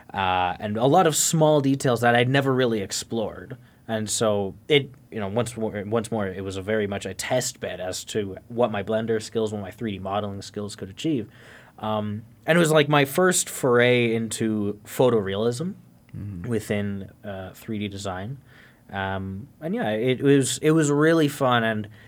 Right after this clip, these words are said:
Speaker 1: I think beyond music, visual design is even more satisfying because you can see your, your creation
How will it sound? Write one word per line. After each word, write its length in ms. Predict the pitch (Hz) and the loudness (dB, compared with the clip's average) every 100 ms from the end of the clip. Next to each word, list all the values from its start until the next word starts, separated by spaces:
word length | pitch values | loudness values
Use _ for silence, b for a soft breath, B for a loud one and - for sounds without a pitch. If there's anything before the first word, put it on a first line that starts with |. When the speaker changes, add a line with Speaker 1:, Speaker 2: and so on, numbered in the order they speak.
| b b _ | b b _
Speaker 1:
I 140 | 135 | -2
think 340 | 139 175 175 131 | 0 -2 -2 0
beyond 480 | 139 135 139 147 | 4 6 6 4
music, 720 | 131 123 127 160 240 - - _ _ _ | 0 -2 -2 -2 -2 -6 -20 _ _ _
visual 460 | 107 107 135 127 143 | -10 0 2 4 2
design 460 | 123 104 104 110 | 2 0 0 -2
is 200 | 107 98 - 104 | -4 -8 -14 -14
even 340 | 104 104 104 | -12 -6 -6
more 260 | 95 95 98 | -4 -6 -8
satisfying 760 | - 92 98 - 104 117 147 - - | -6 -6 -6 -8 -10 -8 -10 -14 -8
because 220 | 123 110 | -6 -4
you 60 | 113 | -6
can 160 | 117 101 | -6 -6
see 640 | - - 117 117 107 95 101 | -4 -4 -2 -2 -4 -6 -8
your, 360 | 101 98 92 90 b b b | -6 -4 -4 -8 b b b
your 100 | 110 | -6
creation 720 | 104 - 104 104 - 90 87 | -4 -2 -2 -2 -6 -10 -12